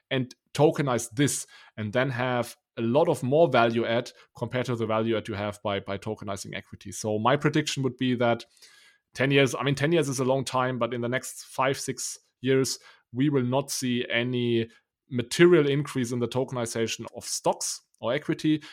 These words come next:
We will rather see the tokenization of, of, um, more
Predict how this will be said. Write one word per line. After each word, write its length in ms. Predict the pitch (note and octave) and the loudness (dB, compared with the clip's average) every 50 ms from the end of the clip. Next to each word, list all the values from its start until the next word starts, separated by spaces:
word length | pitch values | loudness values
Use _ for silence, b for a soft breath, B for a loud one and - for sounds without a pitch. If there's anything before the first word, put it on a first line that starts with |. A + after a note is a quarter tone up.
| B B - | B B -2
We 60 | A#2+ | 0
will 100 | A#2+ A#2 | 0 2
rather 400 | A2 A2 A2+ A#2+ C3 B2+ C3 A#2 | 4 6 8 8 8 6 4 0
see 400 | - - - B2 A#2 A#2+ A#2 A2+ | 0 -2 -2 -2 0 2 2 0
the 100 | A2+ A2 | 0 -2
tokenization 760 | - - A2+ A#2 - A#2 G#2+ G#2 - - A2+ A2 - - G#2+ | -4 -4 -6 -6 -6 -8 -8 -8 -4 -4 -6 -6 -6 -8 -8
of, 160 | G2 F#2+ - | -10 -10 -10
of, 240 | - G#2 - - - _ - F#2 | -14 -14 -16 -16 -20 _ -16 -14
um, 140 | G#2+ G#2+ - | -14 -16 -14
more 440 | _ A#2+ A#2 A2+ A#2 A#2 A#2 A#2 A#2 | _ -6 -2 0 2 4 4 4 2